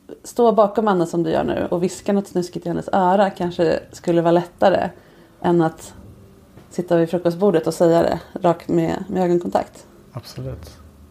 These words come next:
Speaker 1: Mm. Anna, vad skulle, vad skulle Per ha kunnat säga till dig nu som hade satt dig i en härlig känsla?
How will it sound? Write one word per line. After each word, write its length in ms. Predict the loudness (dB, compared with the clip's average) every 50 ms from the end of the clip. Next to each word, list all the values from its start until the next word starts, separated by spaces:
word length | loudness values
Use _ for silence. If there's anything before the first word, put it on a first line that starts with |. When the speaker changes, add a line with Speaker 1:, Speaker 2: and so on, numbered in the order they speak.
| -10 -6
Speaker 1:
Mm. 280 | -2 -2 -2 -2 -2 -6 -10 -20 _ -20 -20 -20 -20 -20 -20 -20 -20 -20 -20 -20 -20 -20 -20 -20 -20 -20 -18 -4 0
Anna, 240 | 2 4 6 6
vad 120 | 6 4 2
skulle, 340 | 2 0 2 4 4 4 2
vad 320 | 2 2 4 4 4 4
skulle 260 | 2 -2 -4 -4 -4
Per 460 | -2 0 2 4 6 6 4 4 2 -2 -8 -12 -12
ha 60 | -6 -2
kunnat 180 | -2 -2 0
säga 200 | 2 4 4 4
till 120 | 4 2 0
dig 100 | 0 0
nu 100 | 0 -2
som 160 | -4 -4 -2
hade 200 | -2 -2 -2 -4 -6 -10
satt 280 | -6 -4 -4 -4 0
dig 160 | 2 2 2 4
i 100 | 2 0
en 140 | 0 0
härlig 320 | 0 0 2 2 2 0 -2
känsla? 440 | -2 -2 -2 -2 -2 -2 -2 -2